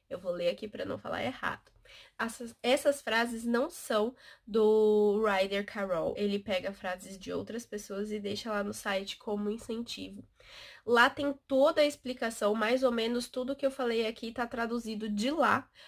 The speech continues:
porque a gente pega as informações de lá, é tudo escrito em inglês. E eu vou deixar a frase aqui pra vocês pensarem e se organizarem cada vez mais. Não há nada tão inútil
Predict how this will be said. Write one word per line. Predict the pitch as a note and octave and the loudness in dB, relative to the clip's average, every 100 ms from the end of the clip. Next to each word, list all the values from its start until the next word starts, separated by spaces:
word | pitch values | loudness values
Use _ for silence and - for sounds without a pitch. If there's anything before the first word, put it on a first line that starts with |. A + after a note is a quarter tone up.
| - | -14
porque | - A3+ - A3 | -8 -8 -2 0
a | A3 | 0
gente | A3+ A3 | -2 -4
pega | - G#3 G3+ | -6 -4 -4
as | G#3 | -4
informações | G#3 G#3 G3+ G3+ G3+ F#3+ | -6 -4 -4 -4 -4 -10
de | G3 | -8
lá, | F#3 F#3+ | -4 -4
é | |
tudo | A3 G#3+ | -6 -8
escrito | A3 - G3 G3 G3+ | -8 -10 -18 -16 -12
em | G3 | -8
inglês. | G3 G3 D#3+ F#3+ D4 - _ _ - | -8 -8 -8 -6 -8 -12 _ _ -8
E | E4 | -6
eu | C#4+ | -2
vou | |
deixar | A#3+ A#3+ A#3+ | -2 -2 -6
a | A#3+ | -8
frase | A3+ G#3 G#3 | -6 -6 -6
aqui | G#3+ | -10
pra | G#3 G#3 | -12 -10
vocês | G#3+ G#3 G3+ G3+ - _ - - _ _ | -10 -10 -8 -8 -10 _ -20 -20 _ _
pensarem | B3 A#3 A#3 - G#3+ G#3 G#3 G#3+ A3+ _ - _ _ - | -2 -2 -4 -2 0 2 2 -2 -6 _ -20 _ _ 0
e | C4+ C#4 C#4 | 2 2 -2
se | - B3 A#3+ | -4 -2 0
organizarem | A3+ A#3+ A#3+ A#3 G#3 G#3 | 0 0 0 0 0 -2
cada | G#3 G3+ | -4 -8
vez | G3+ G3+ G#3+ | -4 -4 -4
mais. | G3+ - - - - - _ _ _ - | -8 -10 -14 -16 -18 -18 _ _ _ -2
Não | B3 C#4+ D#4+ | 4 6 6
há | D#4+ | 2
nada | C#4 A3 G#3+ A3 A#3 | 2 2 0 -2 -6
tão | - C4+ D#4 | 2 2 2
inútil | E4 A3+ G3+ G3+ A#3 | -2 -2 -2 -4 -12